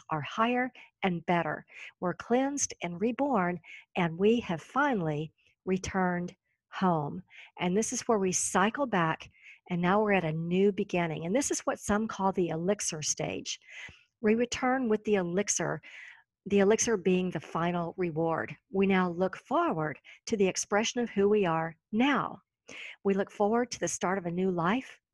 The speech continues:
a new beginning. This final reward brings celebration, self-realization, and an end to the challenge. And this ending represents three things: change,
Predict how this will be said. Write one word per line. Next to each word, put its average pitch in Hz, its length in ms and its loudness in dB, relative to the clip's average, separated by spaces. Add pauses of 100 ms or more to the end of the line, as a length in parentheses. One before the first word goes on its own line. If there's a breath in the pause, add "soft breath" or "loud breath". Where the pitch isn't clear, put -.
a 190 40 -4
new 165 160 -2
beginning. 208 540 -2 (420 loud breath)
This 185 200 -2
final 240 400 0
reward 185 560 0
brings 170 520 -2
celebration, 208 840 0 (260 soft breath)
self-realization, 202 1120 0 (300 loud breath)
and 180 200 0
an 160 140 -2 (120)
end 165 420 0 (240 soft breath)
to - 80 -8
the 175 80 -2
challenge. 165 640 -4 (400 loud breath)
And 202 300 2
this 220 260 0
ending 208 480 0
represents 185 540 -2
three 190 220 0
things: 160 500 -4
change, 196 580 -2